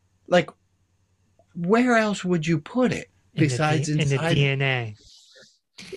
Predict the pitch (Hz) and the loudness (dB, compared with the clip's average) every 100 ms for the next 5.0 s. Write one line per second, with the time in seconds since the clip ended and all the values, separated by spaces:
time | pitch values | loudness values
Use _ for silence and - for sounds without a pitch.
0 | 233 - 269 285 277 240 - 247 233 214 | -4 2 4 4 2 0 0 0 0 2
1 | 349 - - 156 139 123 113 107 _ _ | 2 2 0 0 0 -2 -6 -12 _ _
2 | _ _ _ _ _ _ _ - 240 311 | _ _ _ _ _ _ _ -6 -2 2
3 | 320 381 339 113 - - 220 208 233 233 | 2 2 2 0 -4 -2 0 2 0 0
4 | 240 - 247 247 247 233 - 240 220 196 | -2 0 0 2 0 0 2 2 2 0